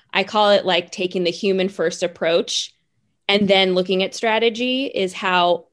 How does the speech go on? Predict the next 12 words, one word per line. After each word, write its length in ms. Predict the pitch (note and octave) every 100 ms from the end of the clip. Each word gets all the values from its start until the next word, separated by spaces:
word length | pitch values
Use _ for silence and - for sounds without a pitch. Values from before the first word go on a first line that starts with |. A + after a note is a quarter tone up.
| -
I 240 | F3 E3+
approach 680 | F#3 G#3+ A3+ - C4 C4+ -
business 500 | C#4 C#4 C#4+ D4+ D4+ - _ _
coaching, 760 | - D4 D4+ - F4+ F4+ G4 F4+
which 260 | A#3+ A3+ A#3
is 140 | C4
a, 140 | A#3+ A#3
sometimes 440 | - C#4 C#4+ C#4
a 40 | B3
little 140 | G3
bit 120 | F3
backwards 600 | F3+ F3 G3 G3 G3+ -